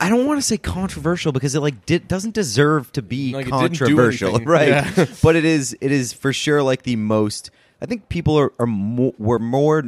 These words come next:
Speaker 1: or are more nervous for this movie than they've been for, like, any movie in a, in as far as I can remember.
Speaker 2: My thinking was impress me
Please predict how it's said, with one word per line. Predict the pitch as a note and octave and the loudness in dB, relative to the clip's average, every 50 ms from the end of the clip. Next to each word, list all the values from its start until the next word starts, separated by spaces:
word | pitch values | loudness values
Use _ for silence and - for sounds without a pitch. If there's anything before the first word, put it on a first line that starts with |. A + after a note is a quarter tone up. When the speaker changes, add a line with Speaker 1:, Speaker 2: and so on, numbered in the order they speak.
| - | -2
Speaker 1:
or | - A#2 B2 - - | 0 0 0 2 2
are | G#2+ A#2+ C3 B2+ A#2 | 4 4 4 4 2
more | A2+ A2 G#2+ G#2 | 0 0 0 0
nervous | F#2+ F#2+ F#2 F2 E2 F2+ - - - _ _ | 0 -2 -2 0 -2 -4 -4 -6 -10 _ _
for | _ G#2+ G#2+ | _ -4 -2
this | G2+ G2+ - - | -2 -2 -2 -4
movie | G2+ G2+ F#2 G2 | -4 -2 -2 -2
than | F2 F#2 F2+ | -2 -4 -4
they've | F#2 F#2 F2+ | -4 -6 -4
been | D#2+ G2 F#2+ F#2+ F#2+ | -4 -4 -4 -4 -6
for, | - G2 F2 | -4 -4 -4
like, | F2+ F2+ - F#2+ | -4 -4 -2 -2
any | A2 C#3+ E3 D#3 | -2 -2 -2 0
movie | C#3 C3+ C#3 C3+ G#2+ F2 G2+ F#2 F#2 F2+ - _ _ _ _ _ _ _ _ _ _ _ _ _ _ _ - | 2 4 4 4 4 2 0 0 0 -2 -4 _ _ _ _ _ _ _ _ _ _ _ _ _ _ _ -8
in | C3 C#3+ C#3 | -4 -2 -2
a, | B2 A#2 - - | -2 -2 -2 -2
in | D3 C#3+ C3 B2 A#2+ - | 0 0 0 -2 -2 -2
as | A#2+ B2+ - | -2 -2 0
far | - C#3+ C#3+ C#3 C3 | 2 2 4 4 4
as | A2+ G#2+ | 2 2
I | A2+ A2 A2 | 2 0 0
can | - G#2 F#2+ | -2 -4 -2
remember. | F#2+ F2+ F2 E2+ D2 C#2 - - - | -2 -2 -2 -2 -4 -6 -8 -10 -10
Speaker 2:
My | A#2 A#2 B2 C3 C#3+ D#3 F3 F#3 | -8 -6 -4 -4 -2 -2 -4 -4
thinking | - - G3 F3+ F3 F3 E3+ D#3 D3 C3+ | -4 -4 -6 -4 -2 -2 -2 -2 -2 0
was | B2 B2+ B2 A#2+ A2+ A2 A2 G#2+ G#2 - - _ _ _ | 2 4 6 6 4 4 2 -2 -4 -6 -10 _ _ _
impress | C3 B2 B2 - - B2 G#2+ G2 - - | -4 -4 -2 -2 0 0 0 -2 -4 -6
me | G2+ F#2 E2+ E2+ | -8 -10 -10 -10